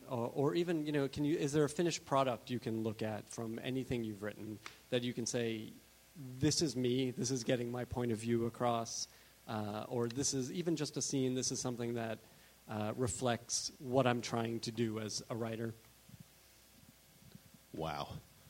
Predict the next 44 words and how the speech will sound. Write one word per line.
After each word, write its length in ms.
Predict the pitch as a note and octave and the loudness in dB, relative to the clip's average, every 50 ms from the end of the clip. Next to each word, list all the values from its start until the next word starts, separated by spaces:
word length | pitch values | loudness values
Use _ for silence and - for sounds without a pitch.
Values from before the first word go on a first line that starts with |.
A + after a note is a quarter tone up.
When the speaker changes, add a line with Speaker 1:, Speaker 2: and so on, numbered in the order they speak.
| - - - - - - - - - - - - - - - - - - - - - - - - - | -20 -20 -20 -20 -20 -20 -20 -20 -20 -20 -20 -20 -20 -20 -20 -20 -20 -20 -20 -20 -20 -20 -6 0 0
Speaker 2:
I 40 | G2+ | 6
think 260 | - - E3+ F3+ E3 | 12 12 12 12 12
so. 320 | - - G#2+ F2 F2+ F2 - - - - - - - | 8 8 8 8 6 4 0 -4 -12 -20 -10 -2 2
I 60 | A#2 | 2
<laughs> 80 | B2+ - | 4 4
cannot 480 | - - - - E3 E3 C#3 D3+ D3 | 10 12 12 12 12 12 10 8 10
remember 520 | C#3+ C3 C3 C3 D3 C3+ A2+ G#2+ G#2+ A2 - - F2+ F2+ C3 A#2+ | 10 10 10 10 10 10 10 10 10 8 6 2 -2 -4 -6 -6
exactly. 420 | G#2+ G2+ G#2+ A2 A#2+ A#2+ - G#2+ | 0 0 2 2 2 0 2 2
There's 120 | G2 F2+ - | 2 2 2
so 240 | - - D3 C#3 D#3 | 0 0 0 0 2
many 260 | C3+ B2+ C3 B2+ B2 | 2 2 2 4 4
of 120 | A#2 F#2+ F2 | 2 2 2
them, 140 | F2+ F2 | 0 0
but 140 | F2 F2+ F2 | 0 0 2
that 180 | - F#2+ F2+ - - - - - - - - | 2 2 2 2 -2 -12 -20 -20 -20 -4 2
there 120 | B2+ A2 | 2 2
definitely 420 | G2+ - G3+ G3 F#3 - D#3+ C3 | 4 6 4 4 6 8 8 10
have 140 | A#2+ A2 G2 | 10 8 8
been 180 | A#2 A2 G#2 F#2 | 6 4 4 2
some, 360 | - - G#2 F#2+ F#2 F#2+ F#2+ - - - - - - - - - - - - - - - - - - - - - - - - - - | 0 -2 0 0 -2 -4 -6 -8 -14 -18 -18 -16 -16 -16 -16 -16 -16 -16 -18 -20 -20 -20 -20 -20 -20 -20 -20 -20 -20 -20 -20 -20 -8
certainly, 560 | - - - B2+ B2 A2 G#2 G2+ F#2+ F#2+ G#2 - | 0 4 4 4 4 4 0 0 0 -2 -4 -2
uh, 260 | A2 F#2+ E2+ E2+ F2+ - - - - - - - - | -2 -2 -2 -4 -6 -10 -12 -16 -20 -20 -20 -16 -12
you 80 | A2+ | -8
know, 80 | G#2 F#2 | -8 -6
let's 200 | E2+ D#2+ - - | -6 -8 -8 -10
think 140 | - - D#2+ - - D#2+ | -10 -12 -14 -16 -16 -14
back 180 | E2 D2+ D#2 - | -14 -14 -14 -16
in 60 | E2 | -18
the 400 | E2+ D#2 D#2 - - - - - | -18 -18 -20 -20 -20 -20 -20 -14
T 140 | - - - G#3+ | -14 -10 -8 4
V 0 | G3 | 6
Speaker 1:
Or, 180 | E3+ F3 G3 G3 | 8 8 8 8
or 40 | |
Speaker 2:
world. 200 | F3+ F#3 G3 G#3 A#3 | 6 6 4 6 6
Speaker 1:
even 200 | A#3 A3+ A#3+ A3+ | 4 4 4 4
anything 280 | G#3+ G#3+ G3+ F3+ F#3+ | 4 4 2 0 0
that's 160 | D#3+ C#3 - - | -2 -2 -2 -2
been, 320 | - C#3+ C3+ C3 C3 C#3 C3+ | -2 -2 0 0 -2 -2 -2
you 80 | C#3+ | -2
know, 100 | B2+ B2 A#2 | -2 -2 -2
satisfying 760 | G#2 - - C#3 C3+ C3 C#3 B2+ - - C#3 B2+ B2 B2 B2 | -2 -2 2 2 4 4 4 2 2 2 4 4 4 4 4
in 80 | A#2+ A#2 | 4 4
a 60 | A#2 | 4
way 420 | A2+ A2+ A2+ A2+ A2 A2 A2 G#2+ | 4 4 2 2 0 0 -2 -2